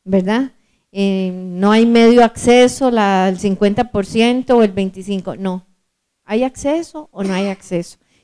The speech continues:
Y ustedes tienen derecho a ese acceso. Ustedes saben que tienen que emitir el voto por dos concejales externos.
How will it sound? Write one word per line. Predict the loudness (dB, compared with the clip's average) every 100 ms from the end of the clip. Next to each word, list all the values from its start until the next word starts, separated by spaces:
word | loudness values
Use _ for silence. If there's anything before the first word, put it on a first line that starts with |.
| -6
Y | -6
ustedes | 0 2 2
tienen | -2 -4 -4
derecho | -4 -4 -4 -6 -10
a |
ese | -10 -10
acceso. | -16 _ -14 -14 _ _ _ _ _ _ _ _ _
Ustedes | 2 4 6
saben | 4 2 2
que | -2
tienen | -2 0 0
que | 0
emitir | -2 -4 -2
el | 0 0
voto | 2 2 0 -8
por | -2 -2
dos | 0 0 0
concejales | -4 -4 -4 -4 -4 -4 -6
externos. | -12 -2 2 2 0 -6 -16 _